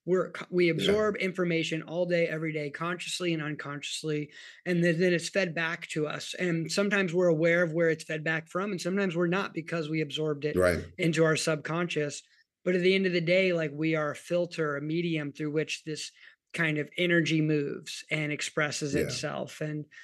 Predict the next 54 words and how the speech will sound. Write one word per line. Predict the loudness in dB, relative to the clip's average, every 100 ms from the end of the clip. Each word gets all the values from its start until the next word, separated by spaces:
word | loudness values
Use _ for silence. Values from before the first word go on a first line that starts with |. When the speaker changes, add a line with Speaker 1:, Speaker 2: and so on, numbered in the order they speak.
| -12
Speaker 1:
I've | -6 -4 -2
used, | 0 2 0 -4
I | -2
view | 2 2
myself | 2 0 -2 -2
that | 0
way. | 2
Like, | 0 0
when | 0
I'm, | 0 -2 -4 -4
when | -2 -2
I'm | -2
painting | -2 -2 -2 -4
or | -2
making | -2 -2 -4 -2
work, | 0 -2 -4
like, | -6
I | -6
try | -2 0 2
to, | 2
like, | 0 -4 -8 -20 -20 -20 _ _ _ -2
become | 2 2 2 -2 0 2 0
some | 0 0 0
kind | 0 -2 -2
of | -2
channel | 0 4 4 4 0
for | -4 -6 -4
energy | 0 0 0 -2 -2
to | -4
move | -4 -4
through | -2 0
me | 2 2
and | 2
try | 0 0
to | 0
get | 0 0
out | 0 -4
of |
the | -8
Speaker 2:
Yeah. | -6
Speaker 1:
way, | -4 -4 -6 -12 -20 -20 _
you | 0 2
know? | 2 0 0 -2
Speaker 2:
Yeah. | 0
Speaker 1:
And, | 0 0 0
um, | 0 -2 -6 -12 -18 -4
to | 0
me, | 4
that's, | 2 2 0
like, | -2 2
where | 2 2
the | 0
magic | 0 0 0 -4 -4
of | -8 -12